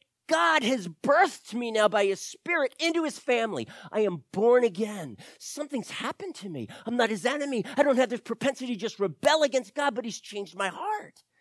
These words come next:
Doesn't mean I don't sin, but he's, he's won me now. He won me,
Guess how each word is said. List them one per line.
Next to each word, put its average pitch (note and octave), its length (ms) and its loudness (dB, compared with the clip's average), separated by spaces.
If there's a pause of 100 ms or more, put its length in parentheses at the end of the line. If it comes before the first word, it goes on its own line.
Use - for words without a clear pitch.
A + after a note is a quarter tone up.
(220)
Doesn't G3 180 -6
mean F3+ 140 0
I F3 60 0
don't D3 160 -4
sin, B3+ 460 -12 (420)
but F3+ 120 0
he's, F3+ 180 -6 (260)
he's D#3+ 220 -14
won E4 320 -6
me A3+ 140 -6
now. A#2 360 -12
He E4 360 -6
won A#3 400 0
me, G#3 380 -6